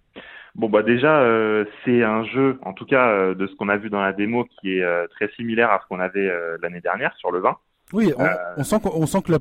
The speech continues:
Speaker 2: la progression du jeu a un peu atteint son, sa limite, en fait, entre le two K dix-neuf, two K vingt,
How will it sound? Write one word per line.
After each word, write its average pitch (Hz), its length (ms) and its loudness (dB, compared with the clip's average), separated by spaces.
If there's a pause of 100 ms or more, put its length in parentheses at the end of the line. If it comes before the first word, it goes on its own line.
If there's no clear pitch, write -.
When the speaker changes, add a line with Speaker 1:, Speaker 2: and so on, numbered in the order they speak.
Speaker 2:
la 147 100 -2
progression 170 560 -2
du 156 140 -6
jeu 170 280 0
a 156 40 2
un 139 180 0
peu 165 240 -2
atteint 165 300 -2
son, 131 540 -10 (680)
sa - 180 -2
limite, 160 340 0
en 117 80 -4
fait, 120 180 -6
entre 127 220 -4
le 135 120 2
two - 140 -10
K 151 100 -4
dix-neuf, 143 460 -4
two 139 120 -12
K 147 100 -6
vingt, 139 220 -2